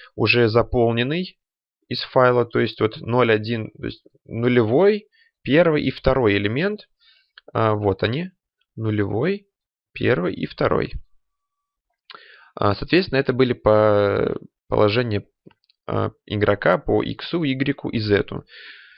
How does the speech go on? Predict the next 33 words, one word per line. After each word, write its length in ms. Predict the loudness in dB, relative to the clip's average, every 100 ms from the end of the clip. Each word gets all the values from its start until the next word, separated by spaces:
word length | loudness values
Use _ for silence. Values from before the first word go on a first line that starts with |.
| _ _ _ _
Короче 360 | 0 0 0 0
говоря, 340 | 2 4 2
мы 140 | 0
просто 320 | 0 0 2 0
перемещаем 600 | 2 2 2 2 2 2
объект 500 | 0 2 2 2 -6
на, 260 | -6 -4
в 160 | -4 -2
установленные 640 | -2 2 2 4 4 2
координаты, 600 | 0 -4 -2 0 0 -2
которые 380 | -2 0 2 2
получили 500 | 2 -2 0 -2 0
из 180 | 0 0
файла 340 | 0 0 -2 -8 -18 _ _
в 20 |
первых 360 | -2 0 0 -4
трех 220 | 0 0
строках. 560 | 0 -4 -4 -4 -18 -20 _ _ _ _
Соответственно, 460 | -12 -2 -2 0
эти 140 | -4 -2
координаты 400 | 0 0 0 -2
мы 100 | -2
забили 360 | 0 0 0
в 60 | 0
массив, 460 | -2 -4 -4 -6 -10 -20 -20 -20
и 120 | -4 0
вот 200 | 0 -4 -10
из 180 | -6 -4
него 300 | 0 2 2
берем. 420 | 2 2 2 -2 -12 _ _ _ _ _ _ _ _ -20 -20 -18 -4
Далее 260 | 0 0
включаем 440 | -2 -6 0 0 0
коллизию. 500 | 0 0 -2 -6